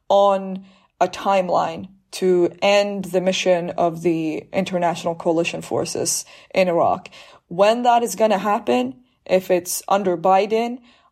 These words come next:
that remains unclear and is very much dependent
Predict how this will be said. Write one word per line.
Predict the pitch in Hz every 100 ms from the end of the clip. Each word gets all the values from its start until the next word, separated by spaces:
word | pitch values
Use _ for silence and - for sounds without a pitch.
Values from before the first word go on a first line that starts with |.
| 180
that | 208 208
remains | 202 185 185 -
unclear | 170 165 190 190 208 247 - - -
and | 202
is | 190 - - _ _ _
very | 180 208 262
much | 233 165 -
dependent | 185 185 170 170 165 165